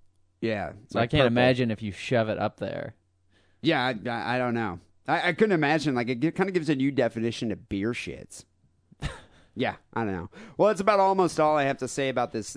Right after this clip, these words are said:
Speaker 1: this, uh, this disgusting subject here. But what's funny about this website is he has an enema erotic fiction contest going on. So you can actually go to the website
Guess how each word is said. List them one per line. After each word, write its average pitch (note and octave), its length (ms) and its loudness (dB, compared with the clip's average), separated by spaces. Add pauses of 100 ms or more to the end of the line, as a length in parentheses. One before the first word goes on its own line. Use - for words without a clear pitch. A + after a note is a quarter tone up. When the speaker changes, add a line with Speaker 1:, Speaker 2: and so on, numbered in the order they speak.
Speaker 1:
this, G#2+ 300 -6
uh, G2 280 0 (100)
this G#2 260 -4 (460)
disgusting A2 600 -2
subject G2+ 540 -2
here. F#2+ 280 -4 (360)
But D#3+ 460 4
what's D3 220 4
funny F#3+ 320 2
about D#3 260 2
this C3 180 0
website A#2+ 680 -2 (360)
is B2 380 2
he E3+ 280 0
has D3+ 400 2
an A#2+ 220 -2
enema E3 600 0 (120)
erotic A#2 800 0
fiction A2+ 720 -4 (100)
contest A#2 800 -4
going A#2 280 -2
on. - 320 -10 (120)
So - 140 0
you D#3+ 160 2
can E3+ 120 2
actually E3+ 420 0
go C#3+ 280 2
to D#3 60 -4
the D3 100 2
website G#2 600 0